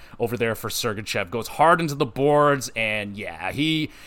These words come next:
he broke some stuff in his lower area. Uh, I think his fibula, tibia, something like that. Not good. He was stretchered out.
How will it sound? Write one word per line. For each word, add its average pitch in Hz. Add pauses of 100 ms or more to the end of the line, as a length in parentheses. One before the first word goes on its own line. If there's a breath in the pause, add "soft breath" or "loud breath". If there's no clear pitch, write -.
he 220
broke 262
some 233
stuff 208
in 185
his 175
lower 170
area. 135
Uh, 233
I 107
think 120
his 107
fibula, 160
tibia, 151
something 135
like 104
that. 92
Not 214
good. 107
He 104
was 101
stretchered 160
out. 127